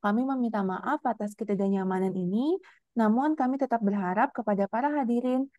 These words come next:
dapat tetap menikmati kegiatan Drosi Open Lecture hari ini dengan semangat yang sama. Meskipun demikian, acara ini akan kita tetap berjalan dengan dua pembicara yang tentunya ahli dalam bidangnya masing-masing. Dan kami yakin akan tetap memberikan wawasan yang bermanfaat bagi para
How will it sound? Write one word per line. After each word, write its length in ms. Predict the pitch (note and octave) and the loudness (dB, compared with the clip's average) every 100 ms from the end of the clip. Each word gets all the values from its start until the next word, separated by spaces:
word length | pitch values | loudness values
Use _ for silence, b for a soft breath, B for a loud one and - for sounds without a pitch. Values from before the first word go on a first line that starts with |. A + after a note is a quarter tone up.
| _ _ | _ _
dapat 400 | G#3+ G3+ G#3 G#3 | 2 2 2 0
tetap 240 | A3+ D4 | 0 -2
menikmati 560 | C#4 B3 A#3+ G#3+ G#3 A3 | 0 -2 0 -2 -2 -4
kegiatan 400 | G#3+ G3 G3 G3 | -2 -2 0 0
Drosi 320 | G3 A3+ A#3+ D4+ | 0 -2 0 2
Open 240 | C#4+ B3 | 2 0
Lecture 240 | G#3+ G#3 G3 | 0 -2 -2
hari 320 | G3+ F#3 F3 | -2 -2 -2
ini 240 | F3+ C4+ | -2 0
dengan 240 | D#4 A3+ G3+ | 0 2 0
semangat 480 | G3+ G3+ G3 C4+ A#3+ | 0 -2 0 -2 -2
yang 80 | |
sama. 480 | G3+ F3 E3+ E3 E3 D#3+ _ _ _ _ | -4 -4 -4 -2 -4 -6 _ _ _ _
Meskipun 560 | G#3+ A3 A3+ G#3+ B3 D4 | -4 -4 -6 -4 -2 0
demikian, 560 | A#3 A3 G#3+ F#3 B3 D#4+ | 0 -2 -2 0 0 0
acara 320 | A3+ A3+ G#3+ | -4 -2 0
ini 160 | G#3+ A#3+ - | 0 -2 -4
akan 240 | - A3 | -4 -4
kita 240 | G#3+ C#4 D#4+ | -2 0 0
tetap 320 | C#4 B3 - G3 | 0 -4 -4 -4
berjalan 560 | F#3 F#3+ E3+ F3 C#4+ | -2 0 0 0 0
dengan 240 | C#4 G3+ G3+ | 2 2 2
dua 160 | A3+ | 2
pembicara 560 | C4 C#4+ C4+ B3 A3+ A#3+ | 0 -2 -2 -2 2 2
yang 240 | A3+ G#3 | 0 -2
tentunya 400 | G#3 G3+ G#3 B3 | -2 -2 -2 -2
ahli 320 | A#3+ C4 D4+ | -4 -4 -2
dalam 240 | B3 G#3+ G#3 | 2 2 2
bidangnya 400 | G3 F3+ G3 G3+ | 0 -4 -4 -4
masing-masing. 720 | F3+ F#3 F#3 F3 F3 F3 D#3+ b b b _ | -4 -4 -2 -2 -4 -4 -4 b b b _
Dan 160 | G#3 G#3 | -2 0
kami 320 | G#3+ G#3 G3+ | 2 4 2
yakin 320 | G3 C#4 D#4+ | 0 -2 -2
akan 160 | D4 A3+ | -2 -2
tetap 240 | G#3+ C4 | -2 -2
memberikan 400 | C4+ G#3 G#3 A3+ | 0 -2 0 0
wawasan 640 | G#3+ F#3+ F#3 F#3+ B3 D4 | 0 -2 -4 -8 -6 -2
yang 80 | C4+ | 2
bermanfaat 560 | G#3 G3+ F#3+ G3 A3+ C4+ | 2 2 0 -4 -4 0
bagi 240 | G#3 G3+ | 0 0
para 320 | A3+ A#3+ D4+ | -2 0 0